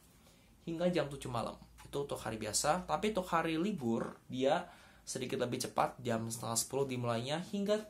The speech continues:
jam tujuh malam juga. Dan shuttle bus ini berangkatnya setiap tiga puluh menit sekali. Dan jika Anda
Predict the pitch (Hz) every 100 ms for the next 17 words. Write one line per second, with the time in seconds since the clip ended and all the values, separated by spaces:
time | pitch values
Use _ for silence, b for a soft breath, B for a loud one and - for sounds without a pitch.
0 | - 165 170 170 156 151 147 135 135 117
1 | - - - B B B 123 - - 170
2 | 185 175 - 156 202 220 170 - - -
3 | - - - - - - 143 156 160 175
4 | 185 185 165 160 160 - 160 151 147 131
5 | 127 - - - - 120 - - - -
6 | B B B B - - 113 107 98 -
7 | - - - 170 240 - 170 156 -